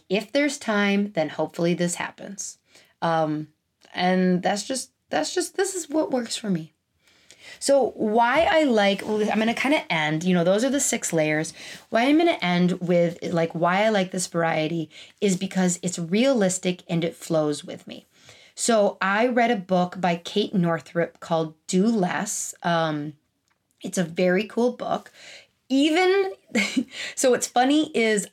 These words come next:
I took her system and even made it more flowy, because her system is set up to flow and go with the rhythm of a woman's natural cycle and the moon and the energy of the universe. But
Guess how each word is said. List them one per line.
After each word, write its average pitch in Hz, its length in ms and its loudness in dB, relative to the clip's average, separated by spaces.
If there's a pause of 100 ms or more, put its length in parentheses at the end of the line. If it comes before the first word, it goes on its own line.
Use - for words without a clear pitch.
I 208 260 0
took 233 240 -4
her 202 160 0
system 214 500 -2
and 190 120 2
even 202 320 0
made 190 160 2
it 180 120 0
more 175 240 2
flowy, 185 680 0 (320)
because 196 680 0 (240)
her 233 140 2
system 254 420 0
is 202 120 0
set - 380 -2
up 175 260 -4
to 277 160 -2
flow 233 540 0
and 214 220 0
go 208 120 2
with 208 160 0
the 220 100 0
rhythm 220 460 2
of 190 180 -2
a 196 80 2
woman's 196 480 0
natural 185 540 0
cycle 220 560 -2
and 185 200 2
the 165 60 0
moon 185 420 4
and 160 140 0
the - 140 -2
energy 175 280 0
of 180 60 0
the 175 80 -4
universe. 202 540 0 (280)
But 220 140 -2